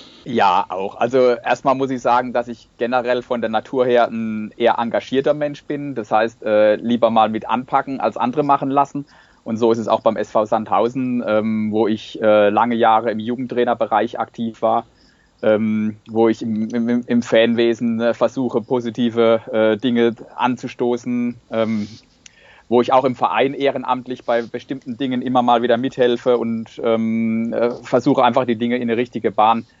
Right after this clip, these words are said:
zu leiten. Und, äh, so kennt man natürlich, Sandhausen ist halt natürlich auch ein kleiner Ort, äh, und, und grad auch ein kleiner Verein. Man kennt die Leute, man kennt sich untereinander und,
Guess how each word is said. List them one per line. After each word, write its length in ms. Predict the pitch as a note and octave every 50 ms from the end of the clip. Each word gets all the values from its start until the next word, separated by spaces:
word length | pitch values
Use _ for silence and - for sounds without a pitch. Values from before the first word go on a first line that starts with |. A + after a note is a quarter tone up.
| _ _ _ _
zu 100 | - A2+
leiten. 480 | G#2 G2 G2 A2 B2 B2+ - C#3+ C3+
Und, 400 | B2 A2+ A2+ A2+ A2+ G#2+ - -
äh, 480 | - A#2 G#2+ G#2+ G#2 G#2 G#2 G#2 G#2+ G#2
so 160 | - B2 A2+
kennt 260 | - - B2 C3+ C#3
man 160 | C3+ B2 A#2+
natürlich, 380 | A#2+ A#2+ A#2 - B2+ A#2+ A#2+ -
Sandhausen 420 | B2+ A#2 A2 A#2 G#2+ A2+ A2+ B2
ist 120 | A2+ A2 -
halt 120 | A#2 A2+
natürlich 320 | G#2+ G#2 - A2+ G#2 G#2+ A#2+
auch 160 | A#2 G#2 -
ein 80 | G#2
kleiner 340 | - G#2+ G#2 G#2+ G#2+ G#2 G2+
Ort, 280 | G#2 G2+ A2 C3 - _ _ _ _ _ _ _ _ -
äh, 300 | A2 G#2+ A2 A2 G#2+ A2
und, 160 | A2 A2+ A2
und 180 | - A2+ G#2+ G#2
grad 240 | - - G#2+ G#2+ -
auch 160 | G#2+ A2+ -
ein 80 | A2 -
kleiner 320 | - G#2+ G#2+ A2 A2 G#2+
Verein. 340 | - - F#2+ F#2 G2+ A#2 C3
Man 200 | B2 A2+ G#2 -
kennt 200 | - B2 C#3 B2+
die 60 | C3+
Leute, 520 | B2 B2 A#2+ B2 B2 A#2 - B2 A#2+ A#2 A2+
man 420 | A2 G#2+ G#2+ G#2+ G#2+ G#2+ G#2+ G2+
kennt 240 | - A2+ A2+ A#2 A2+
sich 160 | B2 A#2 A2+
untereinander 840 | A#2+ A#2+ A#2 A#2+ A#2 A2 G#2+ A2 A2 A2 A2 A2 G#2+ A2+ G#2+ G#2+ F#2
und, 240 | G2+ G#2 G#2 F#2+